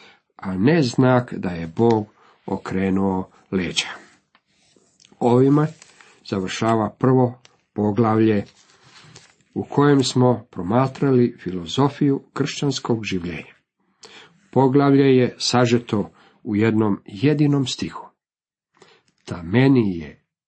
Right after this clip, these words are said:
živjeti Krist, a umrijeti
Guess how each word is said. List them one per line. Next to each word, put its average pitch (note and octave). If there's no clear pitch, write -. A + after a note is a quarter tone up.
živjeti G2
Krist, -
a F2+
umrijeti B2+